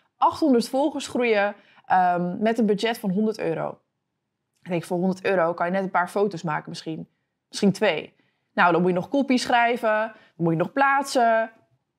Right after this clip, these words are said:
Is gewoon niet mogelijk. Kijk, ik ben Demi Groen, ik ben geen Hans Klok. Eh, en dat roep ik ook heel vaak in mijn LinkedIn berichten. Mocht je mij nog niet kennen op LinkedIn, volg mij dan eventjes. Ik zal het hieronder in de beschrijving zetten.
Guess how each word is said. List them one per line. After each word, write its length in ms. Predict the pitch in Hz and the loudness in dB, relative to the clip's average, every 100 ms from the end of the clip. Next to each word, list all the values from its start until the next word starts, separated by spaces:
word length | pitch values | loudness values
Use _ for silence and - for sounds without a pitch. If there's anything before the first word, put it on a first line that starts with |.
| _ _ _ - | _ _ _ 2
Is 180 | 359 - | 2 4
gewoon 240 | 320 285 | 4 6
niet 160 | 254 233 | 6 4
mogelijk. 640 | 370 285 170 110 - _ _ _ _ | 4 0 -2 -8 -10 _ _ _ _
Kijk, 300 | 285 - - _ - | 0 0 -4 _ -2
ik 140 | 320 | 2
ben 180 | 254 294 | 4 4
Demi 280 | 262 285 254 | 2 2 0
Groen, 280 | 240 262 311 | 0 -2 0
ik 120 | 254 | 0
ben 140 | 247 | -2
geen 180 | 247 277 | 0 0
Hans 240 | 240 226 - | 2 0 0
Klok. 340 | 247 370 - - | -2 -2 -6 -4
Eh, 220 | 220 214 | 0 2
en 80 | 233 | 0
dat 140 | 220 | 2
roep 160 | 247 247 | 0 2
ik 80 | |
ook 100 | 240 | 0
heel 160 | 208 247 | 0 0
vaak 220 | 233 220 | 2 2
in 80 | 226 | 0
mijn 120 | 202 | 0
LinkedIn 320 | 190 190 226 | 0 0 0
berichten. 480 | 240 240 254 247 233 - _ - | 0 -2 -2 -2 -2 -4 _ 0
Mocht 280 | 226 285 | 2 2
je 60 | - | 0
mij 120 | 247 | 0
nog 100 | 233 | 2
niet 180 | 233 254 | 0 0
kennen 240 | 247 214 | 0 0
op 60 | 208 | 0
LinkedIn, 360 | 208 196 190 - | 0 0 -4 -6
volg 400 | 170 196 233 277 | -8 -2 0 0
mij 120 | 254 | -2
dan 120 | 240 220 | -2 0
eventjes. 400 | 214 220 214 220 | -2 -2 -2 -4
Ik 100 | - | -2
zal 140 | 190 | 0
het 80 | 190 | 0
hieronder 380 | 202 196 208 185 | -2 -2 0 -2
in 120 | 180 | -2
de 60 | |
beschrijving 520 | 170 175 185 196 240 233 | -6 -6 0 0 0 -2
zetten. 380 | 202 202 202 | -4 -6 -10